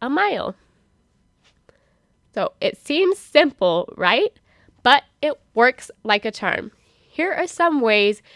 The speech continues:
you can lean into the situation and gain more motivation instead of building up your resistance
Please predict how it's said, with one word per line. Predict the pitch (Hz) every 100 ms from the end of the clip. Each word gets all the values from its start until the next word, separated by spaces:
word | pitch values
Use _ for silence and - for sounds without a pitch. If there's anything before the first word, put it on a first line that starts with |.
| _
you | - 254
can | - 240 214 196
lean | 247 330 311
into | 220 - 202 196 214 -
the | 208
situation | - 185 - 202 180 - 185 202 320 - -
and | 311 196 180
gain | 247 254 226 214 -
more | 214 277 339
motivation | 240 196 180 180 - 196 214 - _ _ _
instead | 254 269 - 247 240 -
of | 214 180
building | 226 240 220
up | 190 - -
your | 208
resistance | 190 180 190 190 - 175 -